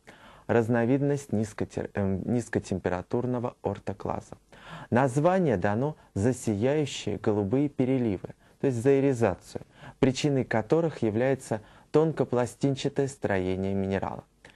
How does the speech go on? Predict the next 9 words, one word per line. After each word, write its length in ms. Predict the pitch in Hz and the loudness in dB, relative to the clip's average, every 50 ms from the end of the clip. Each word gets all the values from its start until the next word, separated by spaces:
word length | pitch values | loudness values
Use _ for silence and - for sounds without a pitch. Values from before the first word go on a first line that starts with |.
| - - - - | -20 -20 -20 -18
Кстати 380 | - - - - 139 131 - 143 | -18 -2 2 4 4 4 4 2
говоря, 460 | 123 139 135 143 139 135 135 131 127 | 2 4 4 4 4 4 4 2 2
вот 260 | 117 127 123 - - - - - - _ _ _ _ _ _ _ _ _ - - - | 2 0 -2 -4 -8 -18 -18 -20 -20 _ _ _ _ _ _ _ _ _ -12 -6 -2
если 320 | 110 113 123 117 - - 127 | 0 2 2 2 2 0 0
говорить 320 | 113 127 127 123 123 - | 2 2 2 2 2 2
о 40 | 135 | 0
названиях, 800 | 135 139 147 139 143 156 175 185 180 156 117 95 95 - - _ - - - - - - - | 2 2 2 2 2 2 2 2 2 2 0 -2 -4 -6 -12 _ -20 -20 -20 -20 -20 -20 -20
в 80 | - - | -14 0
частности, 760 | - 156 135 117 - - - - - - - - - - | 4 4 4 4 2 -2 -8 -10 -10 -12 -14 -14 -14 -14